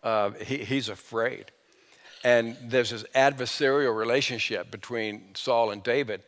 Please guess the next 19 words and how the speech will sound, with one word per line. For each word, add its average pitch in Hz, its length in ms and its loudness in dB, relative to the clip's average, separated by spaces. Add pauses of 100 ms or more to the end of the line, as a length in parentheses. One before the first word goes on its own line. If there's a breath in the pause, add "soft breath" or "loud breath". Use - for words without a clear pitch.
(320 loud breath)
And 113 280 0
verse 135 260 2
twenty-nine 131 480 4
in 113 80 -2
chapter 117 300 2
eighteen 123 320 0
sums 120 320 -2
it 117 80 -6
up. 120 120 2
"Saul 135 300 6
remained 120 440 -2
his 113 160 -6
enemy 131 340 -4 (680 soft breath)
for 101 100 -14
the 92 100 -10
rest 107 360 -4
of 123 60 -10
his 117 120 -8
days." - 420 -12